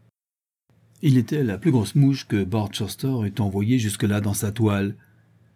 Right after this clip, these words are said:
La signora était une araignée redoutable.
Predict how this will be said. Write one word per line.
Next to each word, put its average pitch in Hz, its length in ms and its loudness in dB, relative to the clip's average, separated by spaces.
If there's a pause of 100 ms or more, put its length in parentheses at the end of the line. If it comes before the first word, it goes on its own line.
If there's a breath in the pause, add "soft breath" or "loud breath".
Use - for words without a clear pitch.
(360 soft breath)
La 143 80 2
signora 170 480 4
était 147 160 -2
une 123 240 2
araignée 127 420 4
redoutable. 107 720 0